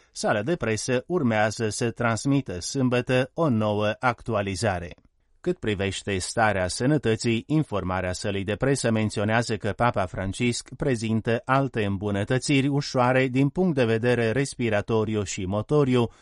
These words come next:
precum și în folosirea vocii. Noile analize ale sângelui făcute în zilele trecute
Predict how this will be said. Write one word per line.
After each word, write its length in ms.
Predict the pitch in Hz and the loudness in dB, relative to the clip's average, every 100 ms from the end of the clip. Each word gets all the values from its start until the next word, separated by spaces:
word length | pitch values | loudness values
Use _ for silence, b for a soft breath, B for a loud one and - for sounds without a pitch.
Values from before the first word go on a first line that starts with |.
| b b | b b
precum 420 | 147 139 208 214 | 0 2 2 2
și 280 | - - 127 | 4 0 2
în 200 | 165 156 | 2 2
folosirea 760 | 117 90 87 - 113 104 107 | 2 -2 -2 -2 -2 2 2
vocii. 580 | 95 101 95 - 98 90 _ _ b | 0 -2 -4 -4 -6 -8 _ _ b
Noile 540 | b 110 110 110 107 107 | b 2 2 2 0 0
analize 640 | 123 117 104 107 104 113 107 | 2 2 2 -2 -2 -2 -2
ale 260 | 117 107 95 | -2 -2 -4
sângelui 640 | - 120 120 123 120 127 | -4 -2 0 2 2 0
făcute 640 | 123 90 - 104 107 107 113 | -2 -8 -6 -6 -2 -2 0
în 160 | 113 | -2
zilele 440 | 107 135 113 95 95 | -2 0 -2 -2 -2
trecute 580 | 135 143 147 135 120 | -2 0 -2 0 0